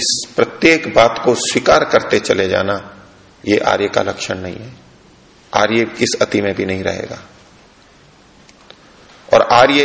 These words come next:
इस अति में भी नहीं जाएगा कि मैं बहुत श्रेष्ठ हूं और जिसमें दोष है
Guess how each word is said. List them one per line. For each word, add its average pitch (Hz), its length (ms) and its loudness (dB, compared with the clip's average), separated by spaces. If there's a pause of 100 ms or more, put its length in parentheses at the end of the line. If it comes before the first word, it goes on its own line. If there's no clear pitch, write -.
(160)
इस 139 160 0
अति 127 220 4
में 127 140 2
भी 127 100 -4
नहीं 123 140 -2
जाएगा 117 420 6
कि 127 160 -4
मैं 110 180 0
बहुत 110 240 -2
श्रेष्ठ - 440 0
हूं 139 300 0
और - 340 0
जिसमें 143 420 4
दोष 143 320 6
है 156 300 0